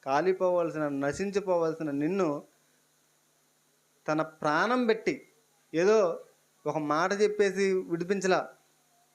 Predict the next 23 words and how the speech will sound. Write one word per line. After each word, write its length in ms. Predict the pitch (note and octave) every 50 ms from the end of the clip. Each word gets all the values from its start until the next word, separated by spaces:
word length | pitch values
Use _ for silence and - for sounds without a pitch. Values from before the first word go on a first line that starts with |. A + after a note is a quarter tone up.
| _ _ _ _ _ _ _ _ _ _ _ _ _
ఏదో 520 | C#3+ D3 E3 F3 G#3 A3 G#3+ G3+ F#3+ F#3 - - _ _ _ _ _ _
ఆయన 160 | D3+ D3 D#3 D3+
దూతను 480 | C#3 C3 D3+ D#3+ F#3 F#3+ G#3+ G#3+ G#3+
పంపించేసి 540 | G3+ G#3 G#3 G3+ G3+ G3+ F#3 G3+ G3+ G3 G3+
విడిపించలా. 640 | F3+ E3+ F3+ F#3 G#3 G3+ F#3+ G3 G3 F3 C#3+ - - - _ _ _ _ _ _ _ _ _ _ _ _ _ _ _ _ _ _ _ _ _ _ -
ఆయన 160 | C#3 C#3+ D3
బదులు 300 | D#3 D3+ D#3+ E3+ F#3+ G#3+
ఒక 120 | G3+ - F3
దూతకి 680 | - - D#3+ F3 F#3+ F#3+ G#3 G3 - G#3 F#3+ F3 D#3+
ఆజ్ఞించి, 840 | D3 C#3 D3 E3 E3 E3+ F#3+ F#3 F3+ - A3 A3 G3+ F3 C#3+ C3+ - _ _ _ _ -
"ఒక 100 | C3+ C#3
మనిషిలాగా 580 | D3 D3 D3+ E3 F3 F3 G3 F#3+ F#3 F#3 F#3 F3
పుట్టు, 320 | F3+ - E3+ - _ G#3+
మరణించు, 880 | G3+ F#3 E3+ D#3 D3+ D3+ D3 D#3+ F3 F#3 F#3 F3 - G3+ F#3+ E3+ B2+ - - _ _ _ _ _ _ _ _ _ _
ఆ 320 | - C#3 C#3+ C#3+ C#3 C#3 C#3+
తర్వాత 400 | - D3 D3 D#3 E3 E3+ E3+ E3+
నీకు 360 | E3+ E3+ D3+ D#3+ D#3+ D3+ D3
ఇది 120 | D3 C#3+
వస్తుందిలే, 560 | C#3+ C3+ - - F3 D#3+ E3 E3+ F3 E3 C3+
రక్షణ, 380 | B2+ - C3 C3+ - - F3 E3
వీళ్ళందరికీ 400 | D#3 D3 D3 D3 D3+ D#3 D3+ D3
రక్షణ 240 | C#3+ C#3 - - E3
ఇద్దామని" 440 | D#3 D3+ D#3 D#3+ D#3+ E3 E3 D3+